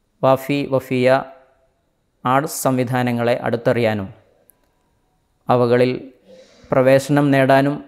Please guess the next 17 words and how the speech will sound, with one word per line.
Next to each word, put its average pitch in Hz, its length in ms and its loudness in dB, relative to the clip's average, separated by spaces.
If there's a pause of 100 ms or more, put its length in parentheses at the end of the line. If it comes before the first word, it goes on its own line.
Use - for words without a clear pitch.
(140)
ശ്രമിക്കുമെന്ന് 127 640 -2
പ്രതീക്ഷിക്കുകയാണ്. 120 760 -4 (1500)
വിദ്യാഭ്യാസ 127 480 2
മേഖലയിൽ 123 480 2 (760)
വാഫി, 123 380 0
വഫിയ 123 300 0 (200)
ആർട്സ് 120 240 -4
കോളേജുകൾ 113 460 0 (1160)
വളരെ 143 280 4 (120)
ശ്രദ്ധേയമായ 147 680 2 (220)
ചുവടുവെപ്പുകൾ 127 600 -2 (100)
വെക്കുമെന്ന 120 500 0
പ്രതീക്ഷയോടുകൂടെ 120 840 -2 (1000)
ഈ 123 140 0 (140)
സംവിധാനത്തെ 120 640 0 (840)
Coordination 123 500 0
of 120 80 -4